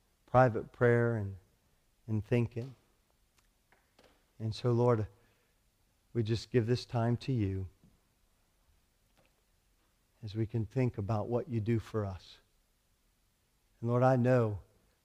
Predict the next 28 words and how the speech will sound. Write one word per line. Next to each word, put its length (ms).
I 60
was 160
talking 380
to 120
some 420
folks 300
today. 540
They 180
are 220
discouraged 880
and 160
they're 280
hurting. 380
And 120
Lord, 200
there's 240
things 380
that 140
have 200
happened 460
in 120
people's 440
lives 520
that 180
they 160
don't 220
understand 680
about. 400